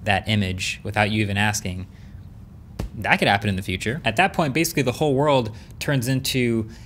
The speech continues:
A I recognizable Q R codes where your A I camera is just being triggered by all sorts of objects and things around you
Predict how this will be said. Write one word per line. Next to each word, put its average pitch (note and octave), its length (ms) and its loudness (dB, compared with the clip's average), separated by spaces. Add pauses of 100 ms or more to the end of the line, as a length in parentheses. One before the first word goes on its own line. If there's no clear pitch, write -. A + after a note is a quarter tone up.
(220)
A B2 140 6
I B2+ 160 6
recognizable G#2+ 1080 2
Q A#2 260 0
R A2+ 160 4
codes G2 580 0
where G2+ 260 0
your G2 300 2
A A2 180 4
I G#2 340 4
camera G#2+ 360 2
is F#2 100 -2
just G#2+ 160 -4
being F#2+ 180 0
triggered G2 380 -2
by F#2 140 0
all G2 120 2
sorts - 340 -4
of F#2 120 -4
objects F#2+ 560 -2
and F#2+ 100 -2
things F#2+ 240 0
around F#2+ 380 0
you F#2 240 -2